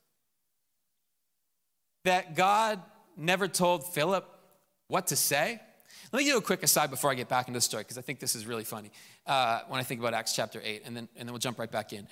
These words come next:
When <laughs> I told Rachel, I think it was Thursday night this week, I told her what I was, I was, I was excited about this message,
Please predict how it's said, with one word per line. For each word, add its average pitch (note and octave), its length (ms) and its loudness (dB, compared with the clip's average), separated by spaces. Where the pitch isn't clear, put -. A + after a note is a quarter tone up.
When F3 200 2
<laughs> - 140 2
I A#3 100 -2
told - 320 -2
Rachel, D3+ 360 0
I D3 60 -4
think G3+ 140 -6
it D3 40 -8
was A#2+ 180 -6
Thursday C3 440 0
night A2+ 240 -2
this C#3 160 0
week, C#3+ 200 -2
I A2+ 60 0
told C#3 220 -2
her C#3 60 0
what C3 100 2
I A#2+ 40 2
was, A#2+ 180 -6
I C3+ 60 2
was, C3 120 0
I C#3 120 -2
was G#3+ 120 0
excited A#2+ 380 -2
about B2+ 220 -4
this C#3 240 -8
message, C#3+ 420 -2